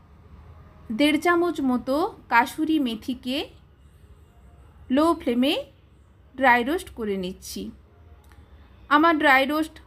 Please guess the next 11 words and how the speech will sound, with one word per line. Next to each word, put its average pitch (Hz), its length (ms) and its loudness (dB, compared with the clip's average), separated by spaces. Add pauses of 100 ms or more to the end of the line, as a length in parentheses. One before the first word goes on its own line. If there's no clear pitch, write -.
(120)
হয়ে 269 240 0
গেছে, 269 340 -2 (640)
বাটিতে 277 440 0 (100)
তুলে 247 280 -4 (680)
হাতে 285 260 2 (120)
করে 285 200 0 (240)
স্ম্যাশ 240 280 -2 (120)
করে 202 180 -4
নিচ্ছি। 196 420 -10 (1120)
একেবারে 302 460 0 (120)
দেখুন 294 260 -2